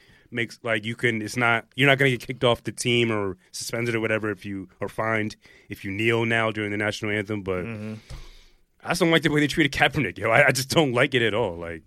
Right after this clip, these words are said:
Speaker 2: I mean, it, it definitely fucking sucks and stuff like that, but, like, when we're talking about, like, the game and stuff like that, honestly, I don't wanna hear about, like, uh, bringing race or anything to this. Like, no, I wanna see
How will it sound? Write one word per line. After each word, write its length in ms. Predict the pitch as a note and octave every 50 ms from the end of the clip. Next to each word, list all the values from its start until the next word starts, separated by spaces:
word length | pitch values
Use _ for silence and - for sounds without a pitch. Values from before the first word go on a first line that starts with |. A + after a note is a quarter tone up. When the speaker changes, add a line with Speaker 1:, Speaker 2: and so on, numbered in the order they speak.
| - - -
Speaker 2:
I 160 | - - E3
mean, 460 | E3+ F3+ F3+ F3+ F3 E3+ D3 C3 - - - - _ _ _ _ _ _ _ _ _ _ _ _
it, 180 | - F#3+ F#3+ -
it 160 | A#3 A3 D3+
definitely 340 | B2 D#3+ F3 D3 E3 D#3+ C#3+
fucking 440 | - - D#3+ D#3+ D3 - D3+ C3 A#2
sucks 360 | - - - B2 B2+ C3+ -
and 100 | C#3+ C3
stuff 220 | - - C#3+ B2+
like 220 | C3+ C3+ C3 A#2+ -
that, 280 | C3 B2+ C3 C3 A#2+
but, 120 | A2+ C3+ B2+
like, 260 | B2+ A#2+ A#2 A2+ A2 G#2+ - - -
when 200 | _ D#3 D3+ E3+
we're 120 | G3+ C4 C#4+
talking 240 | - A#3 G3 F3+ F3+
about, 180 | E3+ D#3+ D#3+
like, 160 | D3+ C#3+ C3+
the 100 | C3 C3
game 520 | A2+ A2 G#2+ - C3+ C3 D#3 D#3+ D#3+ D3 C#3+
and 80 | D3
stuff 200 | C#3 D#3 D#3+ C#3
like 220 | D#3 D#3 D3+ C3+ -
that, 280 | - D3+ D3 C#3 C3+ - _ _ _ _ _ _ _ _ _ _ _ _ _ _ _ _ _ _ _ -
honestly, 440 | D#3 E3+ G3+ G#3+ G#3+ F#3+ A3 G#3 G#3
I 100 | F3 F#3+
don't 140 | G#3+ G#3 G3
wanna 180 | F#3+ F#3 D#3+
hear 220 | D3 C#3+ D#3 D#3+ D#3+
about, 300 | D3 D3 D3+ D3 D3 D3
like, 320 | D3 D3 C#3+ C3 A#2 -
uh, 180 | D#3 C#3+ C3+ C3+
bringing 460 | B2+ A#2 C#3 D3 D3 C#3+ C#3+ C3 A#2
race 300 | A#2 B2+ C3+ C#3+ C3 -
or 180 | D3 C#3 C#3 C3+
anything 300 | C#3 D3 C#3+ C#3+ C#3+ C3+
to 80 | C#3 D3
this. 160 | D3 C#3 C#3+
Like, 160 | C#3+ B2 B2
no, 200 | C#3+ E3+ E3+ C#3
I 120 | A#2 B2 D3
wanna 240 | E3+ F3+ F3 E3 C#3+
see 680 | - - - - - E3 E3 D#3+ D3 C#3+ C#3 C3 C3